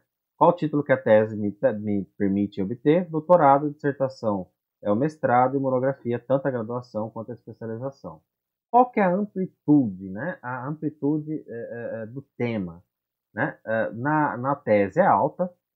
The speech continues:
na dissertação média e na monografia você tem média e média baixa, né?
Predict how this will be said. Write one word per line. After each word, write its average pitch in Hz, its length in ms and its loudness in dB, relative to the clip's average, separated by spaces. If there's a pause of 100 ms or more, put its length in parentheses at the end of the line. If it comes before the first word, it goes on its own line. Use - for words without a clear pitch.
(160)
na 123 140 0
dissertação 113 640 -4
média 139 440 -4
e 147 60 -4
na 151 120 -4
monografia 135 680 -4
você 127 240 -10
tem 123 180 -8
média 127 380 -2
e 147 40 0
média 131 300 -8
baixa, 98 420 -4
né? 113 180 -14